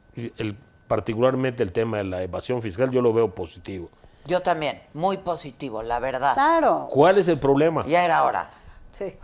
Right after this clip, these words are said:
Speaker 1: ¿Cuál es el problema? Que lo puedes hacer una vez. Y si no construiste al mismo tiempo un aparato productivo que te pague impuestos, que te pague precisamente porque sabe que ahora tú cobras mejor,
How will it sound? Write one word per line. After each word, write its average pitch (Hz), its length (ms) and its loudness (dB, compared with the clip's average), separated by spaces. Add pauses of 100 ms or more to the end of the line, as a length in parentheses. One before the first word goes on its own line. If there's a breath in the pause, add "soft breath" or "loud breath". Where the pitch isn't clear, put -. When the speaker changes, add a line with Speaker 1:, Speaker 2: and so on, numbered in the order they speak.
(120)
Speaker 1:
¿Cuál 156 160 6
es 170 80 2
el 170 120 4
problema? 151 480 2
Que 117 120 0
lo 110 200 2
puedes 180 280 2
hacer 127 240 0
una 131 200 0
vez. 160 320 -4 (680 soft breath)
Y 117 120 -2
si 127 200 -2
no 151 340 2 (680)
construiste 135 800 2
al 113 120 0
mismo 139 260 0
tiempo 147 320 0
un 135 60 0
aparato 120 460 2
productivo 135 560 0
que 98 120 -4
te - 180 -6
pague 185 380 2
impuestos, 110 800 -2 (640 soft breath)
que 104 100 -4
te 101 160 -4
pague 160 280 4
precisamente 143 540 2
porque 107 260 -4
sabe 143 280 2
que 104 80 -2
ahora 127 240 2
tú 120 120 -6
cobras 131 420 2
mejor, 110 440 -2